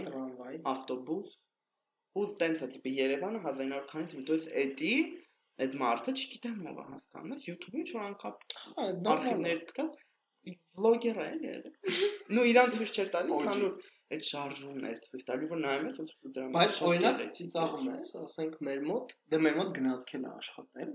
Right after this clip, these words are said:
Speaker 1: երազգործարանը իր առանձին գնացքի բաններ ուներ, քանաքեռ կայարանից երազ էր գալիս, ու այս տերիտորիան, ը, ոնց որ Ռայկովի տարածքը, բան էր,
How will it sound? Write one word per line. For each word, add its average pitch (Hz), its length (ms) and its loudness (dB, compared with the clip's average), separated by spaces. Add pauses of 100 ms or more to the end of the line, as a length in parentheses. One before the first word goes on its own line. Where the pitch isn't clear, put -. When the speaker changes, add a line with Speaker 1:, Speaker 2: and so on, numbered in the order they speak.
Speaker 1:
երազգործարանը 127 960 -4
իր 131 160 -2
առանձին 131 560 -8
գնացքի 123 460 -8
բաններ 123 420 -10
ուներ, 120 260 -6
քանաքեռ 123 540 -12
կայարանից 123 600 -12 (520)
երազ 123 380 -2
էր 120 140 -8
գալիս, - 520 -8 (960)
ու 165 180 4
այս 160 240 4
տերիտորիան, 135 960 0
ը, - 260 -2 (360)
ոնց - 280 -10
որ 123 100 -6
Ռայկովի 120 500 -6
տարածքը, 123 540 -10
բան 135 300 -2
էր, - 180 -10